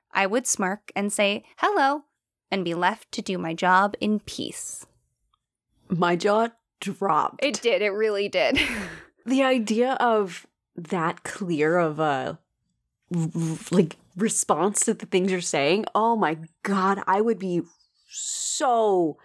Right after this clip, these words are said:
Speaker 2: freaked out and running out of the room. But it sounds like you handled it great.
Speaker 1: Yeah, the poise.
Speaker 2: You have the same poise, though. You would, you would have the same reaction. You're,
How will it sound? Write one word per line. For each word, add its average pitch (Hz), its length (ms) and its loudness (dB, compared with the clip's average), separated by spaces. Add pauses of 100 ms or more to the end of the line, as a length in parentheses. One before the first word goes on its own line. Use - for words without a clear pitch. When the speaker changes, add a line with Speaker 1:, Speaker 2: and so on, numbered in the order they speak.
(440)
Speaker 2:
freaked - 380 -2
out 139 240 2
and 170 100 -2
running 147 240 2
out 131 120 0
of 127 60 -6
the 135 60 -6
room. 139 300 -6
But 196 140 2
it 175 400 -4
sounds 330 340 2
like 370 140 0
you 254 80 2
handled 220 380 0
it - 180 -4
great. 175 420 -2 (720)
Speaker 1:
Yeah, 254 160 0 (140)
the 262 360 0
poise. - 840 2 (440)
Speaker 2:
You 247 200 2
have 554 200 0
the 359 100 2
same 247 220 2
poise, 196 280 2
though. 73 200 0
You 190 180 2
would, 269 220 0
you 226 60 0
would 240 100 2
have 226 140 -2
the 180 60 0
same 139 200 2
reaction. 135 520 -2
You're, 175 340 0